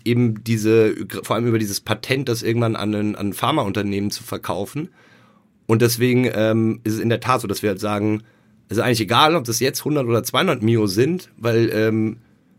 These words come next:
außer wir verkacken's, wird sich dieser Wert ver-X-fachen und gut möglich, dass das irgendwie eine Zahl größer als zehn X ist. Und das auch nicht in allzu ferner Zukunft. Und, äh, das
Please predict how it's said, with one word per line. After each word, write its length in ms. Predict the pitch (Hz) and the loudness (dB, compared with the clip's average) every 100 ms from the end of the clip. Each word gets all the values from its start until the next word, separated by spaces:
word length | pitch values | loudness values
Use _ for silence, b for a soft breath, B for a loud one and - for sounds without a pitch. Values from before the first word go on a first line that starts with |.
| _ - | _ -4
außer 320 | 131 143 117 | -2 0 0
wir 100 | 120 | 0
verkacken's, 720 | 117 - 156 160 175 202 - | -2 -2 -2 -2 -2 -4 -4
wird 160 | 104 127 | -2 -2
sich 180 | 123 120 | -4 -6
dieser 380 | 120 113 117 107 | -2 0 0 2
Wert 340 | 120 123 120 | 2 0 -2
ver-X-fachen 1500 | - - - 107 110 110 - _ - 135 - - 98 - 123 | -12 -10 -2 0 0 -2 -6 _ -6 -4 -4 -4 -4 -2 -4
und 160 | 139 107 | -2 -4
gut 180 | 123 120 | -2 2
möglich, 380 | 120 113 113 - | 0 2 -2 -2
dass 240 | 104 - | -6 -6
das 160 | 107 - | -8 -4
irgendwie 420 | 110 107 104 107 | -2 -2 -2 -2
eine 140 | 107 | -2
Zahl 260 | - 113 107 | -4 -6 -4
größer 360 | 110 131 107 | -2 -2 0
als 220 | - 92 - | -4 -6 -4
zehn 260 | - 101 | -2 -2
X 360 | - 107 - - | -4 -8 -6 -4
ist. 300 | 117 147 - b b b b _ | -4 -4 -6 b b b b _
Und 140 | - 127 | -2 0
das 100 | 127 | 2
auch 60 | |
nicht 140 | 123 120 | 2 2
in 80 | 104 | -2
allzu 260 | 104 113 | -4 -4
ferner 320 | 113 110 107 | -4 -2 -2
Zukunft. 580 | - 107 - 87 80 - _ _ | -2 -4 -4 -6 -8 -16 _ _
Und, 300 | 98 95 101 | -8 -6 -4
äh, 320 | 98 95 98 b b b b _ _ - | -4 -4 -8 b b b b _ _ -4
das 300 | 104 - | -2 -2